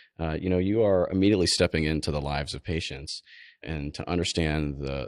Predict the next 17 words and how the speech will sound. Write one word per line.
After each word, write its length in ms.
their 300
own 160
stories, 400
where, 160
what 180
brought 220
them 140
here, 380
what 200
their 200
trajectory 480
is 120
with 100
illness. 580
Those 300
are 40
stories. 520